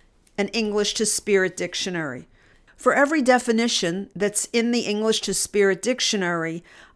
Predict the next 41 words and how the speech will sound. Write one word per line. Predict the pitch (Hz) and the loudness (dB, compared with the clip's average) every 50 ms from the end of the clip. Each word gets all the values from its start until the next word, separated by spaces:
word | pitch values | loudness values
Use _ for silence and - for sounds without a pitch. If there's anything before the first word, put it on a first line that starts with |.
| - | 2
I | 220 | 2
define | 220 196 226 220 - - 247 233 240 262 277 285 | 4 4 2 0 0 2 4 6 6 6 6 4
the | 294 285 | 4 4
word, | 247 208 196 185 185 180 180 180 175 - - | 4 6 6 6 4 4 2 0 -2 -4 -2
and | - 220 220 | 0 2 2
then | 247 254 | 2 4
I | 254 254 247 | 4 2 2
give | 226 202 233 202 | 2 0 0 0
an | 220 208 | 0 -2
example | 208 196 185 170 - 254 277 302 320 311 - 190 175 165 170 175 - _ - | -2 -2 -2 0 2 4 4 4 4 2 2 0 0 2 0 -4 -8 _ -2
of | 190 196 185 | 0 0 0
a | 214 | 0
sentence, | 208 - - - - 349 339 - - 156 147 - - - | 0 0 0 2 2 2 2 0 -2 -4 -2 -2 0 2
the | - 262 | 2 4
way | 247 269 262 262 254 254 262 262 | 6 6 6 6 6 6 4 4
Merriam-Webster | 240 233 254 262 262 262 262 254 240 240 226 220 170 170 - - 196 175 | 2 2 4 4 4 4 4 2 2 4 2 2 2 0 -2 -2 -2 -2
would, | 160 156 156 120 95 87 | -2 -4 -4 -6 -6 -4
right? | 127 170 180 202 226 226 - | -4 -2 -2 -2 -2 -4 -4
You | 208 196 | -6 -6
define | 175 170 - - 202 - 240 240 247 247 | -6 -8 -10 -8 -4 0 2 2 2 2
the | 247 233 | 2 2
word, | 214 220 208 208 208 202 | 2 2 4 2 2 2
and | 202 190 | 0 0
then | 190 190 190 190 | 0 -2 -2 -2
you | 185 185 180 | -2 -2 0
give | 175 190 | 0 -2
an | 190 185 | -2 -2
example | 180 170 170 202 202 202 196 196 190 | -4 -4 -2 0 -2 -2 -2 -2 -4
of | 185 170 | -2 -2
what | 185 170 | -2 -2
it's | 165 - - - | -2 -4 -4 -4
like | 190 175 175 170 185 | -4 -4 -4 -4 -6
in | 170 | -4
a | 160 | -4
sentence. | 165 - - 151 139 - - - - - - - - - - - - - - - | -2 -4 -4 -4 -8 -10 -12 -10 -8 -6 -6 -6 -8 -14 -20 -20 -20 -20 -20 -10
So | - - - 277 | -4 0 0 2
the | 254 302 | 2 0
first | - - 359 349 359 349 - - - - | 0 0 0 2 2 2 0 -2 -2 0
word | 254 254 247 247 240 226 | 4 4 4 6 4 2
is | 226 190 202 | 0 0 2
reality. | 214 214 208 202 196 185 180 175 165 156 143 127 127 151 165 | 2 2 4 4 4 4 4 2 0 -4 -6 -8 -12 -14 -16